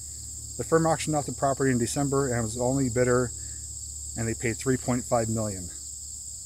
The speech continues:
The mortgage company paid the two thousand nineteen taxes of fifty-four thousand one hundred eighty-six dollars on the property, and a lawyer confirmed that the Nevele project is approved and they believe the funds will be made available soon.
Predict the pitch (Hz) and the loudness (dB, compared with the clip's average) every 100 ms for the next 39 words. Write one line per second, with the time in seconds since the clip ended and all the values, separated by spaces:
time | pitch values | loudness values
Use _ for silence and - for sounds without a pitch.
0 | - 113 110 107 - - 151 196 - 160 | -6 -2 -2 -4 -6 0 6 6 4 0
1 | 135 147 143 127 135 127 120 - - - | 2 2 0 0 2 2 2 -6 -12 -12
2 | - 113 - 160 147 143 135 131 127 127 | -10 -6 0 2 4 2 2 2 2 0
3 | 120 123 110 - 156 - 139 143 127 120 | 0 -4 -4 -4 -6 -8 -4 0 2 4
4 | 120 113 110 127 131 123 117 120 - 123 | 4 4 0 2 2 2 2 0 -2 -2
5 | - 113 113 107 117 113 - 113 107 107 | 0 2 2 0 -2 -2 2 2 2 -2
6 | 104 - - - - - - - 120 120 | -4 -8 -12 -12 -12 -12 -8 -2 2 4
7 | 135 147 135 123 131 123 113 113 151 151 | 6 4 2 0 2 2 2 0 2 0
8 | 139 131 131 123 160 151 - 151 131 120 | 2 2 2 0 -2 -2 0 0 2 2
9 | 117 127 127 - 135 127 127 123 123 117 | 2 2 0 0 2 2 4 2 2 2
10 | 113 117 104 - 139 107 | 4 2 2 0 0 0